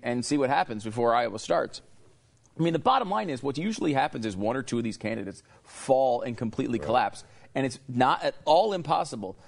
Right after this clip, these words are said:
Speaker 1: that, you know, people, uh, in the G O P will say, "You know what, I don't know. People are beating up Cruz so much, and Rubio, he's so young, and C-, Trump, oh, he's, he's, I don't think he's the guy, and Carson, I don't know."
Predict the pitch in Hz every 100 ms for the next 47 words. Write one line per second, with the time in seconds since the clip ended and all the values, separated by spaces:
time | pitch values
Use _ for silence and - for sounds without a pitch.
0 | - - 120 - - 113 104 - - 127
1 | 156 143 - 104 98 92 110 104 92 113
2 | 127 - 95 92 - 85 90 90 90 92
3 | 107 92 87 85 82 - - - - -
4 | - - - 143 143 113 131 131 127 -
5 | 127 123 117 120 113 110 - 92 85 -
6 | - - - 127 165 170 151 147 147 -
7 | 151 120 127 131 135 113 101 - - -
8 | - - - 139 - 160 196 170 156 156
9 | 165 170 160 170 156 143 185 190 - -
10 | 170 190 - 180 - 185 160 160 160 165
11 | 131 170 196 - 170 185 180 185 175